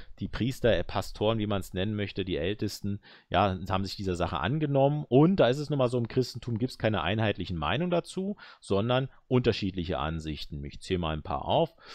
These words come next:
Zum einen gehen einige Christen da einfach davon aus, ne, das ist ja nicht normal und wir müssen das, und die Frage ist, was können wir tun?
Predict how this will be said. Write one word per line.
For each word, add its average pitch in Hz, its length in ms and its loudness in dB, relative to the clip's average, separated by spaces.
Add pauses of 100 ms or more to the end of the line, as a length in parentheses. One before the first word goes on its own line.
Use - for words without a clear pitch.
(220)
Zum 98 220 -4
einen 113 520 2
gehen 98 200 2
einige 98 400 0
Christen - 460 -4
da 92 80 4
einfach 131 260 4
davon - 300 4
aus, 127 480 4
ne, 107 240 -2
das 104 160 -6
ist - 160 -8
ja 113 100 2
nicht 101 180 -2
normal 104 560 2 (300)
und 110 140 -4
wir 117 100 6
müssen 139 300 2
das, - 420 2 (220)
und 117 100 0
die 113 60 2
Frage 117 320 6
ist, 120 100 -2
was - 160 4
können 120 220 4
wir 104 100 0
tun? 254 540 0